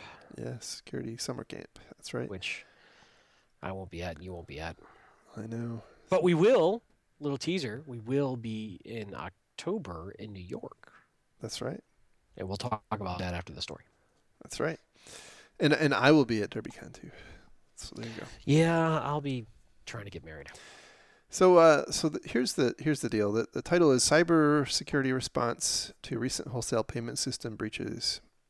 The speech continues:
Speaker 1: And, uh, th-, this, we, I think we talked about this maybe a, a couple of weeks ago, but at, in response to the swift attacks, the F F I C, which is the Federal Financial Institutions Ad-,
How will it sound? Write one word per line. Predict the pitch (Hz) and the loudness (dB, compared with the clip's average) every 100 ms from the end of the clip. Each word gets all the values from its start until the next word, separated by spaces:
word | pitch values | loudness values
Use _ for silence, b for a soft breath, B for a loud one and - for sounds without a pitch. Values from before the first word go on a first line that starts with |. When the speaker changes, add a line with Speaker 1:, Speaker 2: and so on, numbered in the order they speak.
| _ - | _ -12
Speaker 1:
And, | 117 117 107 | -8 -6 -4
uh, | 104 117 b b b b b | -4 -4 b b b b b
th-, | 160 - | 0 4
this, | 170 - - - _ _ _ - | 6 6 2 -4 _ _ _ -4
we, | - - | -4 -6
I | |
think | - 339 | -6 0
we | 302 | 0
talked | - 151 - | 4 2 2
about | 120 110 | -2 -2
this | 117 - | -4 -6
maybe | 120 110 104 104 - | -6 -4 -4 -4 -8
a, | 110 - 117 | -10 -10 -12
a | 117 | -8
couple | 139 131 113 | -4 -2 -2
of | |
weeks | 110 107 - | -4 -6 -6
ago, | 117 110 | -2 -2
but | 113 - B B B B B B B _ _ _ - | -2 -4 B B B B B B B _ _ _ 0
at, | 156 _ _ - _ _ - - | 0 _ _ -20 _ _ -16 -4
in | 170 175 175 | 0 2 4
response | 156 - 160 170 - | 4 4 4 4 0
to | - 135 | -2 0
the | 127 123 120 117 | 4 4 4 2
swift | - - 143 131 - | 0 0 0 0 -4
attacks, | - - 117 - - - - | -4 -2 -2 -2 -4 -4 0
the | 131 | 0
F | 143 147 | 2 2
F | - | 2
I | 123 123 | 2 2
C, | - 123 117 113 123 | 0 0 -2 -4 -8
which | - 123 | -6 -4
is | 113 | -4
the | - 113 110 | -6 -6 -6
Federal | - 127 127 120 | -4 0 0 0
Financial | - 120 120 - 139 160 | -2 -4 -4 -4 -6 -6
Institutions | 131 - - 131 - 120 113 | -10 -12 -6 -6 -4 -8 -8
Ad-, | 110 | -8